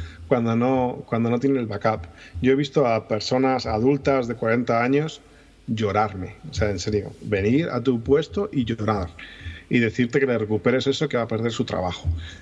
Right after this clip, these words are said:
Y tú le dices que, que no hay backup de eso, porque se, se despreocupó, porque le parecía un rollo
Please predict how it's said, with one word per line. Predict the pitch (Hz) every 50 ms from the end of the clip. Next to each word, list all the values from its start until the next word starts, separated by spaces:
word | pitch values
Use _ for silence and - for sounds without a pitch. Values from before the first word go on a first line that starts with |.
| - -
Y | 127
tú | 113 120
le | 117 113
dices | 113 117 - 135 120 -
que, | - - 110 104 104 - - - - - - - -
que | - 101 98
no | 95 92 101 101 107
hay | 117 117
backup | 107 98 - 139 175 170 - - -
de | 117 117
eso, | 113 - 117 110 - -
porque | - 113 107 - 101
se, | 92 - 98 95 90 87 85 - - - - - - - - - - -
se | - - 120
despreocupó, | 113 107 104 - 113 101 104 107 95 143 170 - -
porque | 147 - 107
le | 104 110
parecía | 101 101 104 87 92 120 113
un | 113 117
rollo | - 117 120 117 120 110 107 92